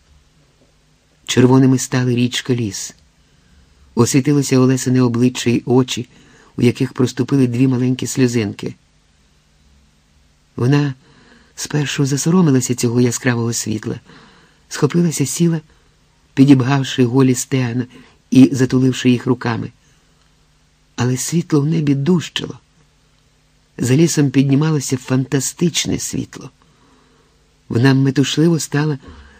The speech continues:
натягувати на себе джинси. Роман продовжував дрімати, уткнувшись лицем у Чорнобиль, наче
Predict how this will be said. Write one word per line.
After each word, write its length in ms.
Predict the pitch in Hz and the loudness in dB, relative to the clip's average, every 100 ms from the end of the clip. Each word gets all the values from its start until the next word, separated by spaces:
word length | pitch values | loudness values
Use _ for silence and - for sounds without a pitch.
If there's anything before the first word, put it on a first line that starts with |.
| - | -6
натягувати 580 | 123 113 147 143 143 139 | -4 0 -2 0 0 0
на 80 | 127 | -2
себе 240 | 139 131 | -2 -2
джинси. 560 | 131 120 110 92 - - _ _ _ _ _ _ _ _ _ _ _ _ _ _ _ _ _ _ _ _ _ _ | 0 -2 -4 -6 -12 -14 _ _ _ _ _ _ _ _ _ _ _ _ _ _ _ _ _ _ _ _ _ _
Роман 460 | 117 113 120 123 143 - _ _ _ _ _ _ _ _ _ | -8 -4 -2 -2 -4 -8 _ _ _ _ _ _ _ _ _
продовжував 640 | - 117 113 110 113 113 117 | -4 -2 0 0 -2 -2 0
дрімати, 560 | 120 131 98 82 - - _ _ _ _ _ _ _ _ - | 2 2 0 -6 -16 -20 _ _ _ _ _ _ _ _ -4
уткнувшись 680 | 120 - 127 123 - 120 | -4 0 2 2 0 -4
лицем 320 | 127 113 123 117 | -2 0 0 -2
у 60 | |
Чорнобиль, 560 | 110 135 117 123 123 113 | -2 -4 -2 0 0 -2
наче 320 | 110 - | -4 -4